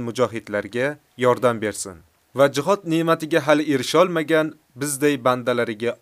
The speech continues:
Alloh o'zi nasib qilsin." Birodarlar, biz besh mahal namozni o'qib, shunisiga ham shukr deb yuribmiz-u, lekin qalbimiz sizlar tomonga talpinadi. Sizlarni internet orqali qilayotgan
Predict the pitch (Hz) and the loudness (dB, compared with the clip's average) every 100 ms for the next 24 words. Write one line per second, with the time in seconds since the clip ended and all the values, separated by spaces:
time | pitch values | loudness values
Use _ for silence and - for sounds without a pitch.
0 | - 117 110 123 143 139 123 127 123 - | -4 -2 0 -2 -2 -6 -4 -6 -6 -10
1 | 120 117 123 110 - 104 - 92 87 - | -8 -6 -6 -8 -10 -10 -10 -12 -16 0
2 | 131 180 170 165 123 104 87 110 127 - | 8 8 8 4 4 -2 -6 -2 2 2
3 | - 196 - 170 160 160 151 147 143 127 | 2 0 0 -2 0 0 0 0 -2 -4
4 | 147 135 123 127 123 _ _ - - 139 | -4 -4 -2 -2 -4 _ _ -8 -2 0
5 | 127 127 120 175 165 151 - - 185 160 | 0 0 0 2 2 2 -2 0 2 6
6 | 175 170 143 147 160 143 143 196 190 165 | 6 4 2 2 2 0 2 4 2 0
7 | _ _ 131 165 190 196 180 - 143 139 | _ _ 0 0 4 0 2 4 4 4
8 | 143 139 - - 117 127 190 156 143 143 | 0 0 0 -2 0 2 4 4 2 0
9 | 135 131 127 135 120 127 104 87 85 - | 0 -2 0 0 0 -2 -6 -8 -14 -20
10 | _ _ - 123 160 165 185 160 160 160 | _ _ -6 2 6 6 4 0 0 2
11 | 147 185 196 165 185 170 160 156 - 147 | 2 2 4 4 4 4 4 2 2 4
12 | 156 156 135 170 | 6 6 4 2